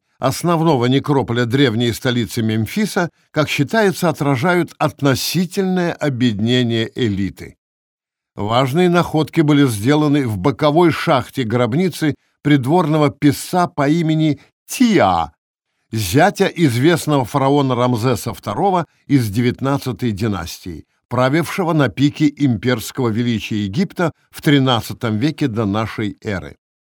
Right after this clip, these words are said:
В боковой шахте был погребен секретарь Тиа по имени Иорудеф. Много лет спустя, возможно, в десятом веке до нашей эры,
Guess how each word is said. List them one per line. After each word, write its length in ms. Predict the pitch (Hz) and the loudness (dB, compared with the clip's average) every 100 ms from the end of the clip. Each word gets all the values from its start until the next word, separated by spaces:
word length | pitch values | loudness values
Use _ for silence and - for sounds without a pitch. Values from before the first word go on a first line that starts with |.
| _ _ _ | _ _ _
В 140 | 123 123 | -6 -2
боковой 540 | 160 - 196 262 247 | 0 2 2 4 2
шахте 500 | - 147 110 - 123 | 2 0 0 -2 -6
был 300 | 113 185 220 | -2 -2 -2
погребен 580 | - 156 147 139 196 196 | -2 2 2 4 2 0
секретарь 840 | - 220 190 226 190 170 147 135 113 | -2 -4 -4 -4 -2 2 4 2 0
Тиа 420 | 139 135 120 107 _ _ | 0 2 2 -2 _ _
по 140 | - 131 | -2 -2
имени 580 | - 202 190 175 165 - _ - | 0 0 2 4 2 0 _ 2
Иорудеф. 1200 | 196 185 180 175 180 147 131 82 - - - _ _ _ _ _ _ _ _ _ _ | 6 6 6 4 2 2 0 -2 -6 -12 -16 _ _ _ _ _ _ _ _ _ _
Много 400 | 113 120 143 117 | -2 2 2 2
лет 220 | 120 113 - | 0 -2 -4
спустя, 640 | - 113 - - 180 165 _ _ _ _ _ | -8 -8 -6 -4 -4 -4 _ _ _ _ _
возможно, 640 | 117 127 110 135 123 113 | -2 0 0 0 0 -2
в 120 | 131 139 | -2 -2
десятом 600 | 180 - 104 90 107 98 | -2 -2 -4 -4 -6 -4
веке 280 | 95 - | -4 -4
до 140 | 98 117 | -4 -2
нашей 400 | 117 107 139 143 | -2 -2 -2 -2
эры, 300 | 196 208 185 | 0 0 0